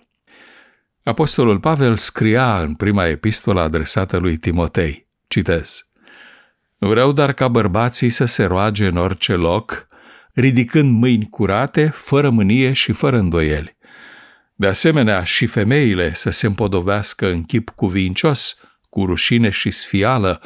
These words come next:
nu cu împletituri de păr, nici cu aur, nici cu mărgăritare, nici cu haine scumpe,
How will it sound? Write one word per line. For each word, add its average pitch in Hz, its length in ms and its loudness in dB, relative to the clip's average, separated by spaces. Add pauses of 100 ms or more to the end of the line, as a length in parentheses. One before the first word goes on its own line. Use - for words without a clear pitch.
(360)
nu 175 180 4
cu 160 140 -2
împletituri 107 760 -2
de 85 100 -2
păr, 123 480 0 (240)
nici 131 320 0
cu 95 200 0
aur, 110 380 0
nici 120 260 -2
cu - 100 -4
mărgăritare, 101 1080 0 (240)
nici 170 260 2
cu 113 180 -2
haine 117 280 0
scumpe, 139 600 0